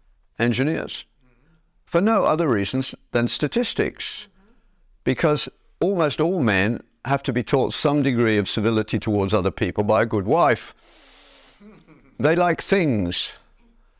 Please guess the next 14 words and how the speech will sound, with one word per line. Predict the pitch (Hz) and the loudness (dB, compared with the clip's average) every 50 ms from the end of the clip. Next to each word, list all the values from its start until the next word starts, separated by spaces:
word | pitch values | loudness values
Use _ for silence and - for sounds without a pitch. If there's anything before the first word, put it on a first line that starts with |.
| _ _ _ _ _ _ _ _ - | _ _ _ _ _ _ _ _ -2
I've | - 170 190 | 0 0 2
never | 190 190 170 156 135 | 2 2 2 2 2
met | 135 139 175 - - | 2 2 0 0 0
a | 139 | 0
girl | 101 113 110 101 98 95 | 2 2 2 2 2 2
yet, | 101 107 110 107 - - - - - - - - | 2 2 2 2 0 -2 -4 -8 -10 -10 -10 -6
I'm | - 123 123 | -4 -4 -2
sure | - - - 147 127 | 0 0 0 0 0
that | 104 95 - - | 0 -2 -4 -2
they | - 107 110 107 | 0 0 2 2
exist, | 98 90 82 101 135 135 120 104 - - - - - - _ _ _ _ _ _ _ _ _ | 0 -2 -2 0 0 0 0 0 -2 -4 -8 -10 -12 -18 _ _ _ _ _ _ _ _ _
who | - - 131 117 113 107 101 - - - - - _ _ _ _ _ _ - | -4 -2 0 0 0 -2 -4 -6 -10 -16 -20 -20 _ _ _ _ _ _ -6
did | 98 143 143 120 | -2 -2 0 2
what | 104 117 117 - - - | 2 2 2 0 -2 -8